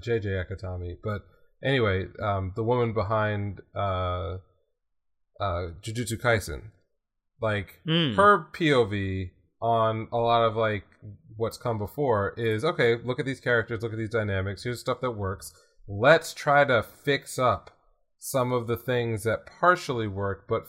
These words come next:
Speaker 1: failed for reasons that she or other people identified and put a different spin on it." I think that's a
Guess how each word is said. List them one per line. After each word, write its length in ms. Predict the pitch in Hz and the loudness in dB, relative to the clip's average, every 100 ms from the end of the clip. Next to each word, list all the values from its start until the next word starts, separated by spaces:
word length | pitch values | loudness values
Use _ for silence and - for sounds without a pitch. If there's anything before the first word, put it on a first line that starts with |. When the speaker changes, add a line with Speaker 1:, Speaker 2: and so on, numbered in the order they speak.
| - | -2
Speaker 1:
failed 340 | 139 139 127 | 2 2 0
for 240 | - 123 113 | -2 -2 -2
reasons 560 | 98 117 123 113 110 101 | -2 -4 -4 -4 -4 0
that 280 | 107 104 - _ _ _ _ _ _ _ _ _ - - _ _ - | 0 0 -4 _ _ _ _ _ _ _ _ _ -20 -20 _ _ -14
she 520 | - - 143 135 135 | -8 0 2 2 0
or 340 | - 117 - | 2 0 2
other 240 | 123 131 127 | 0 2 2
people 560 | - 147 151 110 101 - | 0 -2 0 0 -2 -2
identified 880 | 110 104 127 123 - 95 80 92 104 _ _ _ _ - | -4 0 2 2 0 0 0 -2 -6 _ _ _ _ -6
and 400 | 123 123 113 - | -4 -2 -4 -2
put 160 | 151 | 2
a 60 | 139 | 2
different 400 | 110 127 - - | 0 -2 -2 0
spin 260 | - 131 107 | 2 2 0
on 180 | 85 | 0
it." 140 | 80 - | -2 -6
I 100 | 110 | -4
think 240 | 135 170 113 | 0 0 2
that's 340 | 127 131 - | 4 4 2
a 220 | 123 110 | 0 0